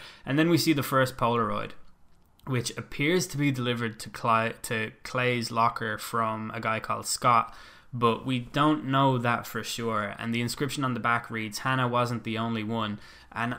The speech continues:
I, honestly, I don't know if it's Jeff in the photo with Hannah, but it's Hannah with one of the school jock people. And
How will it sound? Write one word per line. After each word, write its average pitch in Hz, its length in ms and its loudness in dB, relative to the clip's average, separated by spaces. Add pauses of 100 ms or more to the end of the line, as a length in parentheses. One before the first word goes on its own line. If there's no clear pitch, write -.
(160)
I, 143 120 0
honestly, 208 380 6
I 147 100 2
don't 185 220 4
know 170 320 6
if 120 440 -4
it's - 380 -6
Jeff 123 540 -4
in 135 120 -2
the 127 60 -2
photo 131 340 0
with 127 120 0
Hannah, 131 260 0
but 120 120 -4
it's - 120 -10
Hannah 147 320 0
with 120 260 -4
one 117 160 -4
of 113 80 -4
the 110 100 -6
school 113 400 -4
jock 110 400 -6
people. 107 440 -10
And 110 420 -6